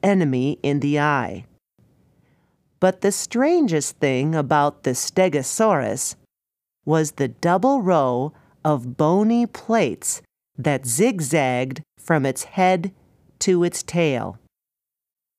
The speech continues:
No two plates were the same size. No one is sure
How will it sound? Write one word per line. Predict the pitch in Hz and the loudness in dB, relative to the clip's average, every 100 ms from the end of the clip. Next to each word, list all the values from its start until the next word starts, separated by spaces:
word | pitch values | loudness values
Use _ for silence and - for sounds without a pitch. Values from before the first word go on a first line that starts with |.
| _ _ _ _ _ _ _ _ _ _ | _ _ _ _ _ _ _ _ _ _
No | 147 165 185 254 | 0 2 2 2
two | - - 240 233 | -2 -2 -2 -2
plates | - - 302 160 117 - - - _ - | -6 0 2 2 -2 -4 -8 -10 _ -2
were | 156 | 0
the | 143 135 | 0 -2
same | - 165 160 165 202 214 | -2 2 2 2 2 0
size. | - 226 220 190 127 - - - _ _ _ _ _ _ _ _ _ _ _ _ _ _ _ _ _ _ _ _ - | -2 0 2 0 0 -4 -8 -10 _ _ _ _ _ _ _ _ _ _ _ _ _ _ _ _ _ _ _ _ 0
No | 208 262 | 2 4
one | 339 285 233 226 | 4 4 4 2
is | - 180 170 | 0 0 0
sure | - - 208 139 127 131 | -6 -2 0 0 0 -4